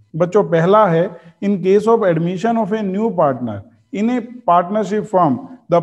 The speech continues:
profit loss on revaluation account is transferred to all partner in their new profit sharing ratio। बच्चों, आपको आंसर लिखना था फॉल्स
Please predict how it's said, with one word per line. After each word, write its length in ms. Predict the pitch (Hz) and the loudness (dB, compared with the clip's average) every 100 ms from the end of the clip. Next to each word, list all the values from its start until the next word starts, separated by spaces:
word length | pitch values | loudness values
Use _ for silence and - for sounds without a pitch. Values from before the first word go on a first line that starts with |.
| 175 | 2
profit 420 | 190 196 262 196 170 | 0 0 -2 0 0
loss 240 | 180 208 | 2 2
on 180 | 220 214 | 0 -2
revaluation 680 | 165 156 170 226 233 233 208 | 0 0 0 -2 -2 -2 -2
account 300 | 165 170 170 202 | 0 0 0 -4
is 100 | 165 175 | -4 -2
transferred 460 | 170 170 208 185 | -2 0 -2 0
to 100 | 202 175 160 | -2 -4 -2
all 260 | 151 180 180 | 0 0 2
partner 340 | 190 180 214 233 - - _ | 2 2 0 0 -4 -18 _
in 220 | 214 233 233 | -2 0 2
their 240 | 190 208 | 2 2
new 300 | 196 202 214 175 | 0 -2 -2 -2
profit 280 | 165 165 165 | -4 -6 -8
sharing 340 | 160 160 170 135 | -6 -6 -6 -6
ratio। 300 | 123 - 113 127 | -6 -8 -12 -8
बच्चों, 200 | 160 208 | -2 2
आपको 280 | 196 202 196 165 | 2 2 0 0
आंसर 240 | 170 196 | 0 -2
लिखना 320 | 190 175 190 180 | -2 -4 -4 -2
था 140 | 185 175 156 | -2 -2 0
फॉल्स 420 | 143 185 220 | 0 0 -4